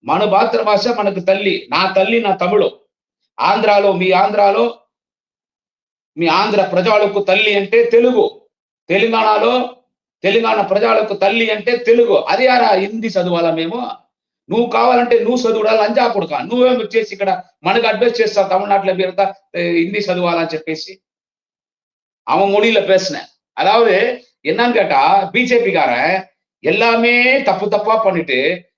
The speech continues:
இங்க கடைசியில எங்க வரான்னு கேட்டீங்கன்னா, டாஸ்மாக் கடை கிட்ட வரான். டாஸ்மாக் கடையாண்ட வந்து ஆயிரம் கோடி ஊழல்ன்றான். ஆயிரம் கோடி ஊழலை நிரூபி. இன்னைக்கு மாண்புமிகு சட்டத்துறை அமைச்சர்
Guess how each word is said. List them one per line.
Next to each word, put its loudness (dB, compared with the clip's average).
இங்க -6
கடைசியில -2
எங்க 0
வரான்னு 2
கேட்டீங்கன்னா, -4
டாஸ்மாக் 0
கடை 0
கிட்ட -4
வரான். -6
டாஸ்மாக் 0
கடையாண்ட 2
வந்து 0
ஆயிரம் 2
கோடி 0
ஊழல்ன்றான். -2
ஆயிரம் 2
கோடி 2
ஊழலை 2
நிரூபி. -4
இன்னைக்கு -2
மாண்புமிகு -2
சட்டத்துறை 0
அமைச்சர் -2